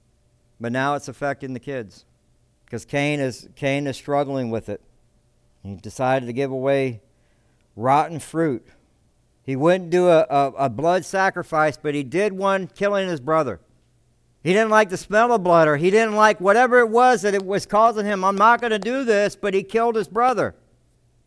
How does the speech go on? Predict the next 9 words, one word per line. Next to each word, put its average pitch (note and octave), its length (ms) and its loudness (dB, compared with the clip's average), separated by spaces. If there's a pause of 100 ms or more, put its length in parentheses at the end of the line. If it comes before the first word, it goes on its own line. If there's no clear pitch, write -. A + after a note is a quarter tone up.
(120)
And A2+ 120 -6
this D3+ 220 -4
is C#3+ 160 -6
the, B2+ 360 -2 (500)
the A#2+ 80 -8
devil's D3 360 0
playground. C3+ 600 -2 (800)
The G#2+ 80 -14
seed D3 680 -2